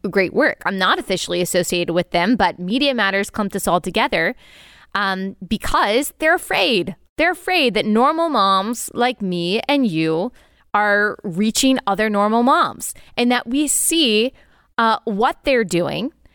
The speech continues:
We see what these activists, what these teachers' unions, what these school boards, what these schools, what these politicians are doing,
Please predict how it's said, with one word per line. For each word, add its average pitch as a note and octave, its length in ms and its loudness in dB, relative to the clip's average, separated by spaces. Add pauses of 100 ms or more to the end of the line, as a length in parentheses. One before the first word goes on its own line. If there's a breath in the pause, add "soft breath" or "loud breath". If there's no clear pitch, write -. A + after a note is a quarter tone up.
(160)
We B3+ 140 6
see D4+ 200 2
what D#4 120 0
these A#3 160 2
activists, F#3+ 520 -2
what - 120 -4
these G3+ 120 0
teachers' F#3+ 480 0
unions, F3 380 0
what G3+ 100 -2
these G#3 160 -2
school E3+ 320 2
boards, F3+ 420 2
what G#3+ 160 -2
these A#3+ 160 0
schools, E3+ 460 0
what G#3+ 120 -2
these B3 140 2
politicians F#3 680 0
are F3 80 2
doing, D3 420 -2